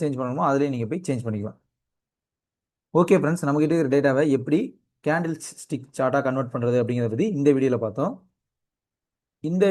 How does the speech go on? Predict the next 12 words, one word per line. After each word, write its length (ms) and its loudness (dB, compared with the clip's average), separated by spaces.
வீடியோல 300 4
நம்ம 200 -2
கிட்ட 120 0
இருக்கிற 280 0
ஒரு 180 4
ஸ்டாக்கோட 460 0
டேட்டா 180 2
மட்டும் 220 -10
இல்ல, 100 -4
நம்ம 220 -8
இது 160 -6
மாதிரி 200 0